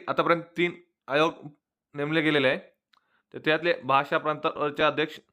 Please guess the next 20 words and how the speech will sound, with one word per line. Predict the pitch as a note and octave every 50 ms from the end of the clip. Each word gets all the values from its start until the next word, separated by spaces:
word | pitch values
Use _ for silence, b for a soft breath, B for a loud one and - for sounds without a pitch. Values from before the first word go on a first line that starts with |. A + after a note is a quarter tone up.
| _ _ _ _ _ -
जे | C3 C#3
की | D3 C#3+
एकोणीसशे | C#3+ D3 - E3 D#3+ D#3+ - - - - _ _ -
अठ्ठेचाळीस | - C3 - E3 D#3 E3 D#3+ E3 - - - _ _ _ _ _ _ _ _ _ _ _ _ _ _ _ _ _ - _ _ _ _ _ _ _ _ _ _ _ _ -
रोजी | C#3+ C#3+ D3 D3+
झाले | D3+ D#3 D3+ D3+
ते | C#3+ - - E3
होते, | D#3 D3+
त्याचे | D#3 D3+ D#3+ D#3 D#3 D#3+
अध्यक्ष | C3 C#3 C#3+ D#3+ D#3+ -
कोण | - E3+ E3 D#3
होते? | C#3+ C#3+ D#3 F3 G3 - _ _ _ _ _ _ _ _ _ _ _ _ _ _ _ _ _ _ _ _ -
तर | B2+
त्याचे | A#2+ D3+ D3+ D#3
अध्यक्ष | D3+ - - - C#3 C#3+ D#3+ D3+
होते | E3+ D#3 C#3+ D#3+ D#3+ - - _ _ _ _ _ _ _ _ _ _ _ _ _ _ _ _ _ _ _ _ _ _ -
न्यायमूर्ती | C3+ C#3 C#3+ D3+ D#3+ E3+ D#3+ D3 C3+ D3+ D#3+ - - _ _ _ _ -
एस | C3+ D3 C#3+ - -
के | - E3+ E3
दार. | - C3 B2+ A#2 G#2+